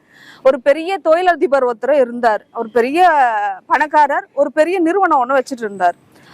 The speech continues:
அவருக்கு வயசும் ஆயிடுச்சு, உடம்பும் முடியல, முடியாம போயிடுச்சு. ரொம்ப படுத்த படுக்கை ஆயிட்டாரு. அவருக்கு ரொம்ப கவலை, இதுக்கப்புறம் இந்த பிசினஸை யார் எடுத்து டெவலப் பண்ணுவா, யார் இந்த பொறுப்புக்கு வருவா, மூணு மகன்கள்ல யார் இந்த தலைமை பொறுப்பை ஏத்துப்பாங்கன்னு ரொம்ப, ரொம்ப யோசனையிலே, ரொம்ப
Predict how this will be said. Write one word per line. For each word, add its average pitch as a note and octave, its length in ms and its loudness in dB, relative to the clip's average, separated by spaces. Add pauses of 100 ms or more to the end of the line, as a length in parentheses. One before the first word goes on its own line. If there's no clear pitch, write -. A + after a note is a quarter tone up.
(140)
அவருக்கு D4+ 340 2
வயசும் E4+ 520 2
ஆயிடுச்சு, E4 400 -6 (180)
உடம்பும் E4 520 0
முடியல, D#4 220 -2 (240)
முடியாம D#4 360 -2
போயிடுச்சு. C4 380 0
ரொம்ப C#4 240 0
படுத்த C#4 320 -2
படுக்கை D4 320 -2
ஆயிட்டாரு. C4 260 0
அவருக்கு B3+ 320 0
ரொம்ப C4+ 280 2
கவலை, C#4 400 -2
இதுக்கப்புறம் C#4+ 360 -2
இந்த D#4+ 180 -4
பிசினஸை F4 400 -6
யார் C4 360 2
எடுத்து C#4 280 -4
டெவலப் B3+ 400 0
பண்ணுவா, A#3+ 340 -2 (140)
யார் C4 360 0
இந்த C4+ 200 -8
பொறுப்புக்கு B3+ 460 -4
வருவா, A3+ 240 0 (340)
மூணு F#4+ 300 0
மகன்கள்ல E4+ 640 0 (120)
யார் C#4+ 320 2
இந்த C#4 280 -2
தலைமை C#4+ 360 0
பொறுப்பை B3+ 420 0
ஏத்துப்பாங்கன்னு B3+ 640 0
ரொம்ப, C4+ 300 0 (680)
ரொம்ப D#4 280 0
யோசனையிலே, F4+ 600 0
ரொம்ப D#4+ 240 -2